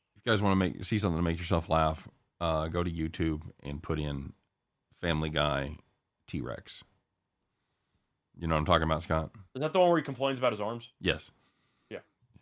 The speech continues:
Speaker 1: Uh, I, if, if it doesn't make you laugh, we can't be friends. I'm sorry.
Speaker 2: Mm.
Speaker 1: It's, it's, it gets me every time. Um, Utah, Dallas, Scott.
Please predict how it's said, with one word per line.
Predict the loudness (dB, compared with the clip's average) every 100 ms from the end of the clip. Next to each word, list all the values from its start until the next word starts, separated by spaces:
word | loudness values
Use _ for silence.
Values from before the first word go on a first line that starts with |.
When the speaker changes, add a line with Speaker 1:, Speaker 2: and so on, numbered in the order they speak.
| _ _ _ 0
Speaker 1:
Uh, |
I, | 0 2 -2 -4 -6 -6 -2
if, | -2 0
if | -2 0
it |
doesn't | 2 4 4
make | 2 2
you | 2
laugh, | 4 2 0
we | -6
can't | -6 -10
be | -12
friends. | -12 -12
I'm | -12 -14
sorry. | -14 -14 -16 _ -20
Speaker 2:
Mm. | -20 -20 _
Speaker 1:
It's, | -20 -20
it's, | -18 -18 -10
it | -10 -8 -8
gets | -8
me | -8 -8
every | -8
time. | -8 -10 -12 _ _ _ _ _ _ _ _ _ 10
Um, | 12 12 12 10 8 6 4 2 2 4 2 0 -2
Utah, | 2 4 6 6
Dallas, | 6 6 6 2
Scott. | 2 4 6 4